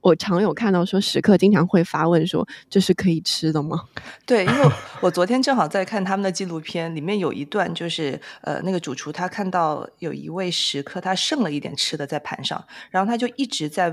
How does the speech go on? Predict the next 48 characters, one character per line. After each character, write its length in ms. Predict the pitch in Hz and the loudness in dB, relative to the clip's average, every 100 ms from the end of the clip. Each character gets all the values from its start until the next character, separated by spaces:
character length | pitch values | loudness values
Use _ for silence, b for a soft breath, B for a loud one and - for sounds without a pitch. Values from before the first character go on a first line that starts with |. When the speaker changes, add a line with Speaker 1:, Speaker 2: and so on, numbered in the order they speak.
| 180 | -2
Speaker 2:
问 240 | 196 160 | -4 -4
他 260 | 160 170 160 | -6 -6 -6
下 220 | - 175 | -2 -2
属， 280 | 165 - 165 | -2 -6 -10
就 120 | - | -10
说 240 | 160 175 175 B B | -4 -4 -4 B B
，“你 120 | 180 | 0
有 160 | 220 151 | 2 0
跟 180 | 160 190 | -2 -4
他 220 | 190 185 | -2 -4
讲 260 | - 151 139 | -2 -4 -2
说 160 | 170 | -4
这 160 | 165 190 | -4 -6
都 200 | - 220 | 0 2
是 140 | 220 147 | 2 -2
能 140 | 127 | -4
吃 240 | - 147 | -4 -4
的 100 | 131 | -6
吗？” 160 | 123 117 b b - | -8 -12 b b -8
然 140 | 147 | -6
后 260 | 160 151 - - - | -4 -4 -8 -14 -8
他 120 | 165 | -4
的 120 | 165 | -2
那 100 | 170 | -2
个 80 | 156 | -2
下 140 | 165 | -2
属 100 | 139 | -2
说 240 | 120 160 147 _ - | -4 -6 -6 _ -4
，“是 220 | - 247 | 0 2
的， 100 | 170 | 2
我 80 | 147 | 2
跟 100 | 185 | 0
他 140 | 214 | -2
讲 180 | 220 - | 0 -2
了 60 | 175 | -2
很 220 | - 131 | -4 -4
多 120 | 160 | -2
遍， 240 | 180 190 165 | 0 0 0
这 120 | 196 | -4
整 120 | 180 | -6
盘 260 | - 147 147 | -6 -4 -2
东 160 | 190 202 | -2 -2
西 100 | 151 | -2
都 200 | 220 220 | 0 0
是 120 | 151 | -2
能 160 | 117 | -8
吃 240 | 127 - 131 | -8 -8 -8
的。” 140 | 120 | -12